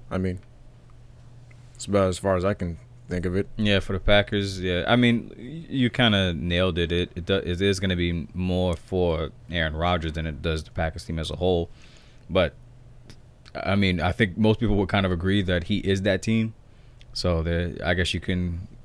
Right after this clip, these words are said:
Speaker 2: kinda alternate between the two.
Speaker 1: Yeah. He hasn't
Speaker 2: But,
Speaker 1: been,
Speaker 2: um,
Speaker 1: he hasn't been, like, the same Aaron Rodgers the last couple of years. Like, you can
Speaker 2: Yeah, I mean, Father Time is undefeated, right? So, it's
Speaker 1: Yeah.
Speaker 2: only, it's only reasonable.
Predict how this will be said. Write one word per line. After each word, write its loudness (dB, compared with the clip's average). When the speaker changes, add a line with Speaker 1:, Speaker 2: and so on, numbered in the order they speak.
Speaker 2:
kinda 0
alternate 0
between -2
the -4
two. -2
Speaker 1:
Yeah. -2
He 2
hasn't 8
Speaker 2:
But, 6
Speaker 1:
been, 6
Speaker 2:
um, -2
Speaker 1:
he -2
hasn't 2
been, 2
like, -2
the -4
same -2
Aaron -8
Rodgers -12
the -8
last -6
couple -10
of -8
years. -8
Like, -8
you -2
can -2
Speaker 2:
Yeah, 4
I 0
mean, 4
Father 2
Time 4
is 2
undefeated, 0
right? 0
So, -2
it's 4
Speaker 1:
Yeah. 6
Speaker 2:
only, 2
it's -4
only 4
reasonable. 2